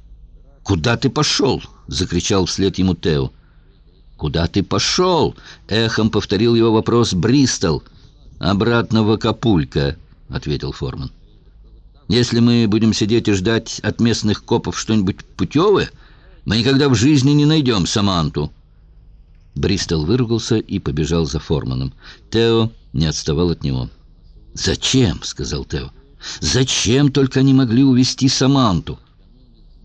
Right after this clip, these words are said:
«Из-за денег», — ответил Бристол. «Из-за чего же еще? Но если они ждут, что я раскошелюсь и заплачу им выкуп, то будут ждать этого долго. Очень долго. Скорее, сначала преисподняя покроется льдом.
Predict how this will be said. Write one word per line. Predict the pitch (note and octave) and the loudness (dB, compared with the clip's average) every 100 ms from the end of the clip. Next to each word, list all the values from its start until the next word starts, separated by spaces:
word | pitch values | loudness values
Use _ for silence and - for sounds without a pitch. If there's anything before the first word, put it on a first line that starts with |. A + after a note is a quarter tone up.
| - | -14
«Из-за | - D2+ G2 G3 | -10 -6 -2 -2
денег», — | E2+ E2 - B3+ - - - | 0 0 -2 -4 -12 -20 -12
ответил | C2+ - D#2+ F2+ | -10 -6 -4 -2
Бристол. | D2 D2+ - - - - | -2 -4 -6 -12 -16 -8
«Из-за | F2 F2 | -4 -2
чего | F2+ F2+ | -2 -4
же | C#2+ | -4
еще? | C2 - - - - - - - - - | -8 -12 -18 -20 -20 -20 -20 -20 -20 -6
Но | G2+ A#2 | 0 2
если | A#2 A#2 A#2 | 0 2 2
они | A#2 | 4
ждут, | A2+ G2+ A#2+ A#2+ | 2 2 0 0
что | - | -2
я | G2 G#2+ | 0 2
раскошелюсь | G#2+ - G#2+ - A#2+ G#2+ G2 - | 0 -2 -4 0 0 2 0 -2
и | A2 | 0
заплачу | F2+ - G#2 F2+ C3+ B2 | 0 -2 -4 -2 2 4
им | G#2+ | 4
выкуп, | E2 E2+ C3+ F#3+ - - - - - - - - - - | 2 2 0 2 -2 -2 -10 -18 -20 -20 -20 -20 -20 -2
то | C3 | 0
будут | A#2 B2 A2 F#2+ | 2 2 2 0
ждать | F2 F2+ G#2+ - - - | 0 0 0 -4 -14 -4
этого | G#2+ - G2 F#2+ | -4 0 0 0
долго. | D#2+ C#2+ B1+ - - - - - - - | -2 -4 -6 -10 -12 -12 -16 -20 -20 0
Очень | D3+ - - D2 C2 | 2 2 -2 -6 -6
долго. | A#1 C#2+ C2 A#1+ D#2 - - | -6 -4 -4 -6 -8 -8 -10
Скорее, | - A2+ A#2+ A#2 | -4 0 2 2
сначала | - A2 - A#2 A#2 | 2 0 2 2 2
преисподняя | - B2 A2+ - C3+ E2+ E2+ E2 | 2 2 2 0 0 2 0 0
покроется | F#2 E2 F2+ E2 - | -2 0 -2 -2 -2
льдом. | F2+ D#2 C#2+ D2 | -2 -2 -4 -6